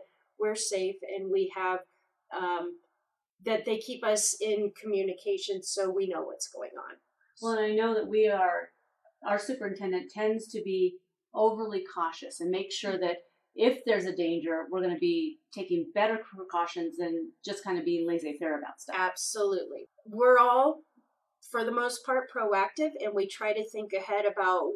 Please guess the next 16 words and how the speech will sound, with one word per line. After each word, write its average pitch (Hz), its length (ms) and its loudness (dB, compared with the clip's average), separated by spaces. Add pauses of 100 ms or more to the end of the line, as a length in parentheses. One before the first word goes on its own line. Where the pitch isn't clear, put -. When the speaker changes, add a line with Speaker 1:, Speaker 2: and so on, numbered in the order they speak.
Speaker 1:
what's 208 300 4
going 208 260 -2
to 185 120 -4
be, 196 340 -6 (200)
what 220 300 -2 (180)
are 214 220 2
the 190 120 2 (140)
implications 226 840 -6
of 277 140 -8
the 254 60 2
lockdown? 240 640 2 (320)
Will 202 200 4
we 196 240 0
be 190 120 -2
in 185 80 0
lockdown 175 560 -4